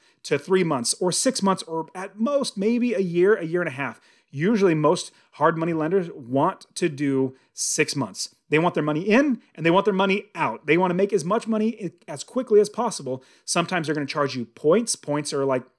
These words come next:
a percentage of the total dollar amount. If you're going to borrow a hundred thousand dollars with a hard money lender, they're gonna wanna make sure that that one hundred thousand dollars is gonna come back to them, and they might charge you the points of one percent.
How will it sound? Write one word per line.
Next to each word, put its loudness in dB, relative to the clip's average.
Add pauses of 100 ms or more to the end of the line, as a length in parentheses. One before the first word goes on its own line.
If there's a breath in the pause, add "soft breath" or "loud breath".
(120)
a -20
percentage -4
of -4
the -4
total 0
dollar -2
amount. -6 (120)
If 4
you're 6
going 2
to 0
borrow 6
a 4
hundred 2
thousand 2
dollars 4 (200 soft breath)
with 4
a 2
hard 4
money 0
lender, 0 (240 soft breath)
they're 4
gonna 4
wanna 2
make 0
sure 4 (120)
that 0
that -6
one 0
hundred -2
thousand 0
dollars 0
is -12
gonna -4
come -6
back -4
to -4
them, -6 (220 soft breath)
and 0
they 2
might 0
charge 2
you 2
the 2
points -2
of -4
one -2
percent. -2